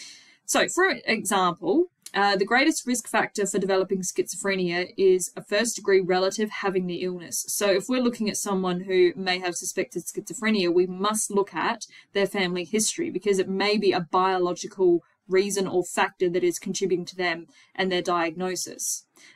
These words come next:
Another example is D two dopamine receptors are more prevalent in patients with addiction compared to the rest of the population. So again, if we're looking at someone who is suspected or is showing signs and behaviours of being addicted to a particular substance, we need to look at, obviously, their receptors and the amount of dopamine being produced,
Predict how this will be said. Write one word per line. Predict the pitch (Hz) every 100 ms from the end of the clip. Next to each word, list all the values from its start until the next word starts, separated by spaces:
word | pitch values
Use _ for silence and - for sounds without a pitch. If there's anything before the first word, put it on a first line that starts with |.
| -
Another | 240 311
example | 277 202 165 - 196 208
is | 214 175
D | - 233 233
two | - 208
dopamine | 180 180 180 202 190 180
receptors | 180 - - - 190
are | 190
more | 185 175
prevalent | - 196 185 180
in | 175 175
patients | - 196 208 277 285 -
with | 196 180
addiction | - 175 190 - 233 277
compared | 302 226 208 185
to | 190
the | 180
rest | 190 -
of | 180
the | 170
population. | - 165 180 175 180 - 160 170 - - - _
So | - 208
again, | 214 226
if | 202
we're | 240
looking | 240 214
at | 196
someone | - 196 185
who | 190
is | 190 180
suspected | 180 - 185 - 185
or | 170 180 175 180
is | 196
showing | 196 185 180
signs | 196 185 180 175
and | 175
behaviours | 175 190 196 180
of | 165
being | 185 180
addicted | 175 202 214 190
to | - 190
a | 180
particular | - 208 180 180
substance, | - 208 208 165 180 240
we | 214 196
need | 185
to | 185
look | 185 180 -
at, | 190 175 -
obviously, | 180 180 190
their | 180 175
receptors | 170 - - - 180 175
and | 180
the | 175
amount | 180 175
of | 170
dopamine | 185 175 170 _ 196 180 175
being | 185 180
produced, | 165 185 185 247 330 -